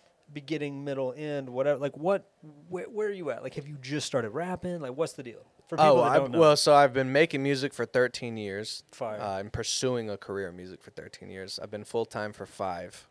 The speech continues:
Speaker 1: Hmm,
Speaker 2: but
Speaker 1: that's still impressive.
Speaker 2: Yeah, yeah. Uh, I'm, I'm grateful. Uh, I worked really hard for it, so I'm, I'm glad it worked out. I'm glad that all those years of grinding, I'm still grinding, but all those years of grinding before making money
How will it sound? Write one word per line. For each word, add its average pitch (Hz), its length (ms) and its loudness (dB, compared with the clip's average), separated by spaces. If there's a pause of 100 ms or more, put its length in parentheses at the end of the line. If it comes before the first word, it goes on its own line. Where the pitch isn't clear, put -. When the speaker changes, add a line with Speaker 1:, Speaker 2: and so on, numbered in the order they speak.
(360)
Speaker 1:
Hmm, 113 60 -2
Speaker 2:
but 98 220 -4 (200)
Speaker 1:
that's - 180 -4
still 151 220 -2
impressive. 117 440 -6 (760)
Speaker 2:
Yeah, 135 320 0
yeah. 113 360 0
Uh, 127 340 2 (100)
I'm, 143 280 0 (120)
I'm 135 200 -6
grateful. 110 400 -6 (360)
Uh, 104 500 -4 (300)
I 113 60 -4
worked 117 260 -2
really 113 200 -2
hard 110 240 -2
for 110 240 -2
it, 143 120 -6 (200)
so 98 480 -6
I'm, 98 260 -10
I'm 101 300 -14
glad 104 240 -4
it 107 100 -6
worked 98 240 -8
out. 98 280 -8 (180)
I'm 104 80 -14
glad 98 260 -10
that - 60 -12
all 104 240 -6
those 101 260 -10
years 101 300 -8
of 95 280 -14 (420)
grinding, 104 420 -6
I'm 98 80 -10
still 104 240 -4
grinding, 90 340 -12 (220)
but 95 200 -8 (220)
all 113 160 -2
those 107 160 -8
years 104 140 -10
of 98 80 -10
grinding 101 360 -6
before 110 360 -6
making 101 400 -12
money 90 300 -14